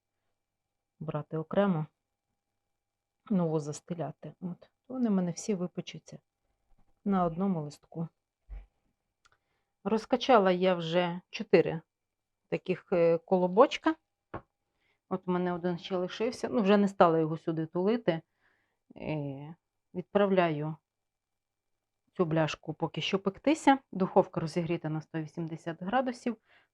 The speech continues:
Печуться вони достатньо швидко, тому що вони ж, е, невеличкі, маленькі. А решту я зараз буду докручувати. Тут ще рядом застелю такий самий силіконовий коврик і вже їх туди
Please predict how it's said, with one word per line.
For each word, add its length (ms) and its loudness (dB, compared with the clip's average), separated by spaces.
Печуться 460 -2
вони 200 -2
достатньо 480 -6
швидко, 420 -2
тому 240 -2
що 180 -12
вони 180 -4
ж, 240 -12
е, 260 -8
невеличкі, 680 2
маленькі. 600 2
А 300 4
решту 280 6
я 60 8
зараз 260 2
буду 520 6
докручувати. 720 0
Тут 200 -20
ще 160 2
рядом 320 2
застелю 580 -2
такий 160 -12
самий 300 0
силіконовий 760 -4
коврик 440 2
і 280 -2
вже 180 -2
їх 120 0
туди 220 -2